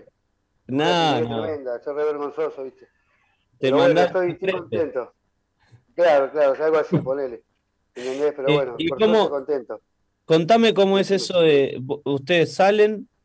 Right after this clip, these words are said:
Speaker 1: agarran a los chicos, están en, o le preguntan a los chicos que están en situación de calle si se quieren vacunar, ¿es así?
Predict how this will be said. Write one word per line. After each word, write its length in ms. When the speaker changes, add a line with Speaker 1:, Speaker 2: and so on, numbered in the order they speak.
Speaker 1:
agarran 500
a 60
los 220
chicos, 240
están 260
en, 240
o 160
le 140
preguntan 560
a 60
los 60
chicos 280
que 60
están 280
en 100
situación 380
de 100
calle 280
si 20
se 200
quieren 220
vacunar, 440
¿es 160
así? 340